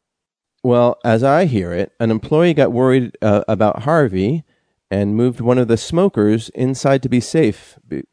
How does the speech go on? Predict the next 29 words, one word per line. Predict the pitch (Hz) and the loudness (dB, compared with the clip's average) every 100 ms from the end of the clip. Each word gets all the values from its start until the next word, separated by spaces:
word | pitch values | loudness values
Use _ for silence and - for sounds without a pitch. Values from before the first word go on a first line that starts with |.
| 101 | _
but | 104 98 | -2 0
it | 92 | 0
wasn't | 92 110 90 | 0 0 -2
completely | 117 104 117 110 107 | -6 -2 -2 2 0
extinguished, | - 127 120 117 117 - | -2 -4 -2 -2 -4 -6
and | 104 - | -6 -2
Austin's | 98 110 113 - 113 110 | 0 0 0 -4 -6 -6
famous | - 113 120 120 117 | -2 0 2 0 -2
Franklin's | - 120 120 120 120 101 | -2 -2 -2 -2 -4 -4
Barbecue | 117 120 117 - 123 117 113 107 - _ _ _ _ _ _ _ _ _ | 0 0 0 -2 0 2 2 0 -6 _ _ _ _ _ _ _ _ _
caught | - - - | -6 -4 -2
fire | 90 87 87 - | -2 -2 -2 -4
and | 87 | -6
will | 82 | -6
be | 95 | -6
closed | - 127 117 113 | -6 0 0 -2
until | 87 - 90 | -6 -8 -8
further | - 95 90 | -4 -2 -2
notice. | 90 82 73 - - - - | -2 -2 -2 -6 -14 -14 -6
Um, | 95 92 87 - _ _ _ _ _ - | -2 -2 -2 -8 _ _ _ _ _ -4
Darren, | 113 104 101 | 0 2 0
I'm | |
sure | - 101 | -2 -2
you | 98 | 0
don't | 92 | 0
know | 107 | 0
about | 110 104 | 2 0
Franklin's, | - 107 101 104 104 90 | 0 -4 -2 -4 -4 -8
but | - 87 | -6 -4